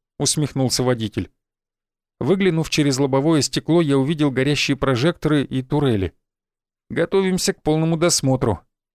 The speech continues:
Папа решил, что у нас есть что-то лишнее". "Или кто-то", мрачно заметил терьер.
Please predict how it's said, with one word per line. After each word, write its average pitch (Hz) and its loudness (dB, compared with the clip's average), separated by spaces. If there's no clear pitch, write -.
Папа 147 0
решил, 151 2
что 143 -2
у 143 0
нас 151 0
есть 151 0
что-то - -2
лишнее". 110 0
"Или 143 0
кто-то", - -4
мрачно 127 0
заметил 120 -2
терьер. 107 -2